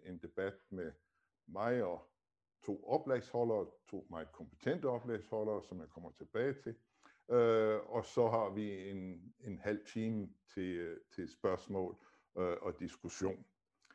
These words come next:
Øh, E U's, øh, migration og asylpolitik er vel det mest omdiskuterede i, i, i de sidste fem ti år.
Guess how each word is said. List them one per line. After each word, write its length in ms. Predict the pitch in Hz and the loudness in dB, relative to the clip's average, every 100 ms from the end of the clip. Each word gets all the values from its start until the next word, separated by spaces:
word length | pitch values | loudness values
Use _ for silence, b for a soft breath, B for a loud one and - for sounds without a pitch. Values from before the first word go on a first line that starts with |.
| b b b b | b b b b
Øh, 420 | 107 104 101 98 90 - _ _ _ _ 151 | 4 6 4 2 -2 -10 _ _ _ _ 0
E 160 | 165 | 2
U's, 520 | 139 156 - - - 135 | 0 -2 -4 -14 0 4
øh, 320 | 120 113 104 - - _ | 6 6 4 -2 -20 _
migration 880 | 110 117 110 110 - - 147 139 110 | 2 2 4 2 2 2 4 4 4
og 160 | 107 104 | 6 4
asylpolitik 1040 | 101 - 139 107 - 104 98 - 117 104 | 2 2 2 2 -2 -2 -2 0 -2 0
er 120 | 107 101 | 2 4
vel 320 | 101 98 - | 4 4 0
det 140 | 110 | 2
mest 560 | 110 117 143 95 - - _ _ _ _ _ _ - | 4 2 0 -4 -14 -20 _ _ _ _ _ _ -2
omdiskuterede 1040 | 117 127 113 - - 92 - 107 90 87 85 b b b | 2 2 0 -4 -6 -4 2 2 4 0 -2 b b b
i, 100 | - 101 92 92 | -2 0 0 -2
i, 300 | 98 95 90 85 98 | -4 -6 -6 -6 -6
i 40 | |
de 140 | 92 92 | -6 -6
sidste 420 | - 98 - 101 | -4 -6 -6 -4
fem 260 | - 92 | -2 -2
ti 280 | - - 101 | -2 -8 -8
år. 340 | 85 78 - | -6 -8 -10